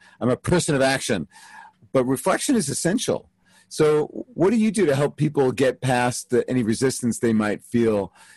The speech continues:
to doing the hard work of what might seem like a soft task, and that is to reflect on who you are, who the, uh, who, what you stand for, who the people are that matter to you?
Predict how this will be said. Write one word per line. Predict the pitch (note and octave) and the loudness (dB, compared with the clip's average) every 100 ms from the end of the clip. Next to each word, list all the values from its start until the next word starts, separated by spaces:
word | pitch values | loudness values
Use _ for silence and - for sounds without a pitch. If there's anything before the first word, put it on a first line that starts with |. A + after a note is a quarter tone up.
| _ - | _ -6
to | A#2+ | -6
doing | F2+ C#3 D3 C3+ A#2 - _ _ | -2 0 2 0 -2 -8 _ _
the | G2 C3 | 0 0
hard | A#2+ G#2 C3 D3 F3 | 0 0 2 2 2
work | B2 E2 - - - _ _ _ - _ | 0 -4 -4 -10 -20 _ _ _ -20 _
of | F#2+ F#2+ | -4 0
what | G#2+ G2+ | 0 0
might | A2 A2 - | 0 0 -2
seem | - B2 | -2 0
like | A2 G2+ | 0 0
a | F2 | -4
soft | - - A2+ G#2 - - | -4 0 0 0 -6 -12
task, | - A2+ F2+ E2+ - - | -4 -2 0 -4 -10 -14
and | - G2 | -6 -4
that | F#2+ | -2
is | F#2 - | -4 -6
to | F#2+ | -6
reflect | E2 - G2 F2+ - - _ | -6 -6 -4 -6 -6 -20 _
on | F2 E2 D#2+ D2+ - _ _ _ _ _ _ | -8 -6 -6 -8 -10 _ _ _ _ _ _
who | - D3+ | -4 0
you | C#3+ B2+ | 0 0
are, | A#2+ A2+ A2+ A2+ | 0 2 0 -2
who | B2 | -2
the, | A2+ A#2 | 0 2
uh, | A2 | 0
who, | - A#2+ B2+ A#2 - | -2 -4 -4 -6 -10
what | A2 A2+ A2+ | -4 -2 -2
you | A#2+ | -4
stand | - B2 A2 G#2 | -2 -2 -2 -2
for, | A#2 A2 | 0 0
who | G#2+ | 0
the | G#2 | -4
people | F2 A#2 G2+ | -6 -6 -2
are | G2 | 0
that | F#2+ | 0
matter | E2+ G2 F2+ | -2 -2 -4
to | D2+ | -4
you? | F2+ F2+ | -8 -10